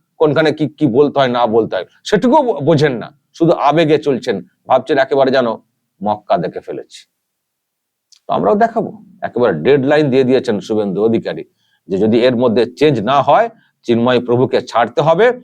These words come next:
এবং, আহ, এই যে সব হামলা চলছে না, মন্দিরে হামলা, মানে, উম, একটা জায়গার উপরে হামলা, লোকজনদের উপরে হাম-, হামলা, এই সব বন্ধ করতে হবে।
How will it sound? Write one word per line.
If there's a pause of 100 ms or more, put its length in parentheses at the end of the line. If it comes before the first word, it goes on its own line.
(180)
এবং, (160)
আহ, (480)
এই
যে
সব
হামলা
চলছে
না, (180)
মন্দিরে
হামলা, (1040)
মানে,
উম, (360)
একটা
জায়গার
উপরে
হামলা,
লোকজনদের (180)
উপরে
হাম-,
হামলা, (260)
এই
সব
বন্ধ
করতে
হবে।